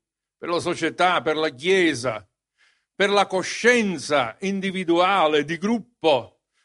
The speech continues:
perché l'indifferenza sta diventando una modalità per difendersi forse dal dolore. Nell'uso comune, invece, la parola indifferenza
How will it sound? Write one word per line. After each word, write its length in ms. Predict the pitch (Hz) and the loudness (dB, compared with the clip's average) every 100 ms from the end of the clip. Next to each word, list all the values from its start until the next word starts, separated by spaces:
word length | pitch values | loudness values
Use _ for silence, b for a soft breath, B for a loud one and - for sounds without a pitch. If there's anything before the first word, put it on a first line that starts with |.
| _ | _
perché 440 | 190 - 190 185 | -2 0 0 0
l'indifferenza 1120 | 170 233 226 208 208 - 190 214 226 226 208 185 | 0 0 -2 -4 -6 -2 0 0 -2 -2 0 0
sta 200 | - 175 | -2 -4
diventando 720 | 180 175 175 196 196 202 190 | -2 -6 -4 -2 -2 0 -2
una 320 | 180 170 170 180 | 0 0 -2 -2
modalità 920 | 202 220 202 190 190 208 208 131 - _ _ _ | 0 2 2 2 0 2 2 0 -6 _ _ _
per 340 | - 165 170 151 | 0 2 2 -2
difendersi 1080 | 175 196 214 254 226 190 156 135 117 - 131 | -6 -4 0 2 2 -2 0 -2 -2 -8 -4
forse 500 | 170 170 160 - 160 | 0 0 0 -4 0
dal 300 | 156 156 143 | 2 2 -2
dolore. 720 | 151 190 190 135 117 98 _ _ _ _ _ _ _ _ _ _ _ _ _ _ _ | 0 2 2 2 0 -6 _ _ _ _ _ _ _ _ _ _ _ _ _ _ _
Nell'uso 420 | 151 190 190 196 | -2 0 2 0
comune, 720 | 190 190 233 233 190 147 - | 2 2 4 4 4 2 -2
invece, 800 | 160 160 190 180 180 151 120 _ - | -12 -2 0 2 2 2 0 _ -4
la 140 | 147 | 0
parola 240 | 160 180 | 2 2
indifferenza 1080 | 165 165 165 160 165 214 196 139 147 131 - | 2 -2 -2 4 4 4 0 0 2 2 -2